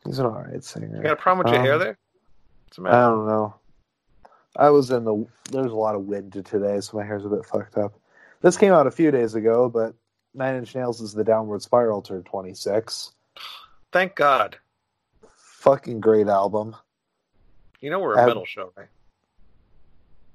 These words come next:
Speaker 1: Who gives a fuck? You put fucking Def Leppard on your list.
Speaker 2: But they were metal at one point.
Speaker 1: Def,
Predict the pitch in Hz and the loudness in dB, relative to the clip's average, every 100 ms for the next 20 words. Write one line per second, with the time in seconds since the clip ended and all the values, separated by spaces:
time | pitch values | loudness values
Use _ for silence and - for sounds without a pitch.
0 | - - 220 285 262 285 - 165 131 - | -16 -8 -2 0 0 -2 2 0 0 -10
1 | - _ _ _ _ - 170 - - 196 | -20 _ _ _ _ -8 0 0 2 0
2 | 170 151 131 143 - 143 143 117 107 104 | 0 -4 2 2 2 -2 0 -2 -4 -8
3 | 101 101 101 107 - - _ _ _ _ | -12 -10 -10 -14 -20 -20 _ _ _ _
4 | _ _ _ _ - _ 156 139 143 120 | _ _ _ _ -20 _ -6 -2 -2 0
5 | 123 139 110 104 101 - 113 110 156 101 | 0 0 0 -8 -8 -8 -12 -12 -10 -2
6 | 131 | -2